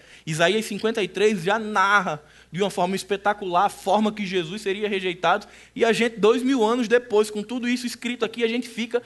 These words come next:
estilo Pedro: "Não, você não vai levar Jesus." Queridos, isso é uma perspectiva de Satanás.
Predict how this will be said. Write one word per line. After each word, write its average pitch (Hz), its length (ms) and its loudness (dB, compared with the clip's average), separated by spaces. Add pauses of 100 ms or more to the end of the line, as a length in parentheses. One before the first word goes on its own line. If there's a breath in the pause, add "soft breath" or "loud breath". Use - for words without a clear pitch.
(180 loud breath)
estilo 254 440 -2
Pedro: 226 420 4
"Não, 254 320 2
você 226 260 -2
não 247 320 0
vai 196 340 4
levar 220 320 4
Jesus." 208 460 2 (320 loud breath)
Queridos, 233 580 4
isso 214 140 -4
é 233 60 -4
uma 226 40 -2
perspectiva 226 760 0
de 208 160 -6
Satanás. 233 840 0